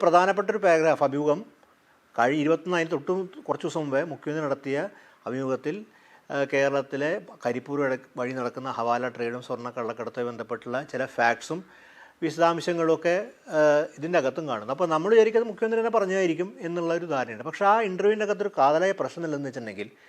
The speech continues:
ഒന്ന് ഈ ഫാക്ട്സുമായി ബന്ധപ്പെട്ട് കരിപ്പൂർ കേന്ദ്രീകരിച്ച് ഹവാല ഇടപാട് നടക്കുന്നു, മലപ്പുറം എന്ന പേരിൻ്റെ പരാമർശം, അതുപോലെ ഇൻവെർട്ടർ കോമിൽ ആൻറ്റി നാഷണൽ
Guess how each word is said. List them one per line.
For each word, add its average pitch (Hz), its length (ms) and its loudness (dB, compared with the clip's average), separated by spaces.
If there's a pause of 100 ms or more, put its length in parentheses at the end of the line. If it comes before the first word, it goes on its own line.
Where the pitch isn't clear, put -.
(840)
ഒന്ന് 196 260 2
ഈ 226 40 2 (100)
ഫാക്ട്സുമായി 185 460 4
ബന്ധപ്പെട്ട് 156 420 0
കരിപ്പൂർ 151 340 0 (200)
കേന്ദ്രീകരിച്ച് 143 580 -4
ഹവാല 131 300 0 (120)
ഇടപാട് 120 320 -2
നടക്കുന്നു, 110 360 -10 (520)
മലപ്പുറം 147 500 4
എന്ന 143 180 -2
പേരിൻ്റെ 120 320 -4
പരാമർശം, 107 500 -4 (720)
അതുപോലെ 147 280 4 (300)
ഇൻവെർട്ടർ 190 420 4
കോമിൽ 143 280 6 (100)
ആൻറ്റി 135 240 -4
നാഷണൽ 143 280 -2